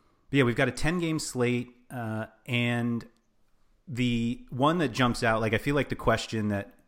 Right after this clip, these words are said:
you need to answer, like, right away is, what do you do about Christian McCaffrey? Um, he's ten thousand five hundred on DraftKings.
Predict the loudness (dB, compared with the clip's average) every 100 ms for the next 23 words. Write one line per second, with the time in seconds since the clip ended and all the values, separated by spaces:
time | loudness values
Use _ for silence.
0 | -4 0 2 2 0 -2 -2 -2 -2 -2
1 | -2 0 0 0 -2 -2 -4 -8 -12 -20
2 | _ _ _ -4 -2 0 -2 -8 -8 0
3 | 4 4 4 4 4 2 0 -4 -2 0
4 | 0 -2 -2 -2 -2 -2 -4 -4 -6 -6
5 | -8 -12 -20 -20 _ -4 -2 0 -2 -6
6 | -6 -6 -2 2 2 4 6 4 4 0
7 | 2 2 2 -2 -2 -2 -2 2 2 2
8 | -2 -2 -2 -6